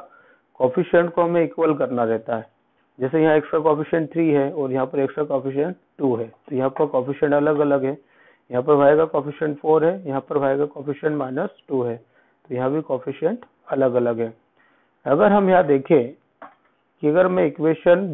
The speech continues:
B में टू से multiply कर दूं, तो यहाँ हो जाएगा टू टू जा फ़ोर एक्स और यहाँ हो जाएगा टू टू जा फ़ोर वाई। तो जो ऊपर बन रहा है वही नीचे भी बन जाएगा, मतलब वाई के coefficient क्या हो जाएंगे?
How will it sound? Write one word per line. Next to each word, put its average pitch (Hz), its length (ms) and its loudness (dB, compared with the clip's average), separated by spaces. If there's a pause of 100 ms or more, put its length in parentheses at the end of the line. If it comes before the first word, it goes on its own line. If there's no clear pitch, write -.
B 175 220 2
में 135 280 0 (420)
टू 196 160 0
से 180 160 4
multiply 139 560 2
कर 120 200 -4
दूं, 117 180 -10
तो - 1080 -20
यहाँ 147 180 2
हो 151 60 6
जाएगा 156 340 6
टू 151 180 -4
टू 151 200 -2
जा 160 160 4
फ़ोर 156 300 4
एक्स 170 200 4 (380)
और 139 60 -4
यहाँ 147 160 4
हो 143 60 4
जाएगा 147 280 4
टू 147 200 -4
टू 139 200 -2
जा 160 120 0 (180)
फ़ोर 139 220 4
वाई। 120 260 0
तो 139 140 -8
जो 165 220 -6
ऊपर 156 360 -4
बन 165 240 2
रहा 147 160 6
है 185 120 2
वही 175 300 0 (580)
नीचे 147 380 0
भी 175 120 -2
बन 170 240 -2
जाएगा, 156 300 2
मतलब 151 260 -4
वाई 131 220 2
के 165 120 -2
coefficient 170 560 -6
क्या 180 100 0
हो 180 80 0
जाएंगे? 175 380 -4